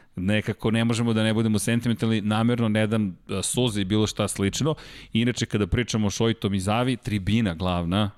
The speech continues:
na stazi Losail u Kataru se zove Shoya Tomizawa. On je prvi pobednik u istoriji Moto dva kategorije. Nažalost, tragično izgubio život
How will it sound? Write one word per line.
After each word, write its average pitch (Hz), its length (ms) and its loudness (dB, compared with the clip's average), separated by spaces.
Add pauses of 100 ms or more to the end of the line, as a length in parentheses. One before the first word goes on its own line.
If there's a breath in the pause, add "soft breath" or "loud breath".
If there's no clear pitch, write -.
(140)
na 90 380 0
stazi 98 340 0 (260)
Losail 110 500 0 (420)
u 92 120 -6
Kataru 110 540 -2 (340 loud breath)
se 101 440 0
zove 98 300 0
Shoya 95 220 0
Tomizawa. 85 400 -2 (300)
On 104 140 0
je 101 60 0
prvi 127 200 0
pobednik 113 420 0
u 110 40 4
istoriji 104 280 0
Moto 92 240 -2
dva 98 140 -2
kategorije. 98 600 -2 (100)
Nažalost, 95 600 -2 (320)
tragično 107 600 -2
izgubio 90 420 0
život 92 300 0